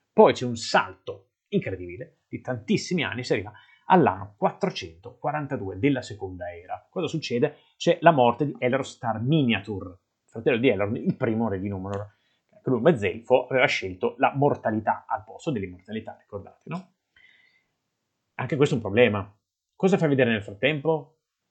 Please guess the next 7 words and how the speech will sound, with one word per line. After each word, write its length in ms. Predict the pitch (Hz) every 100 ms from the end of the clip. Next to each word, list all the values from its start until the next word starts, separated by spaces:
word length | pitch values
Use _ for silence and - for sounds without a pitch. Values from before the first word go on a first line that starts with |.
| _ _ _ _ _ _ _ _ -
Fai 120 | 123
vedere 540 | 123 151 139 135 139
Numenor 380 | - 143 151 139
che 100 | 143
cresce, 320 | 143 165 135
si 120 | 135 123
sviluppa? 640 | 135 160 123 131 -